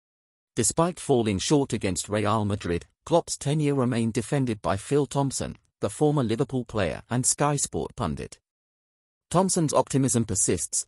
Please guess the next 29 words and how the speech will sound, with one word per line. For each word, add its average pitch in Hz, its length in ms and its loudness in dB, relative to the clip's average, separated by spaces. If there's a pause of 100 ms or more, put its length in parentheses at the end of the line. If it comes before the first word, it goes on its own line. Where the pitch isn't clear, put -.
anticipating 110 760 0
imminent 107 340 0
triumphs 90 480 0
for - 100 -8
the 120 140 -2
Reds 135 280 0
under 113 240 0
Klopp's - 380 -2
leadership, 120 500 -2 (220)
even 151 240 -2
in 127 80 0
the 135 140 0
absence 101 420 -2
of 101 100 -6
silverware. 71 600 -2 (920)
"There's 170 160 4
no 165 180 4
room 123 280 4
for 113 100 -2
debate 95 420 0
when 95 140 0
it 107 140 -4
comes 139 260 0
to 123 100 0
Jurgen 113 380 0
Klopp's - 380 -2
impact 123 420 -4
on 113 160 2
Liverpool. 104 520 -4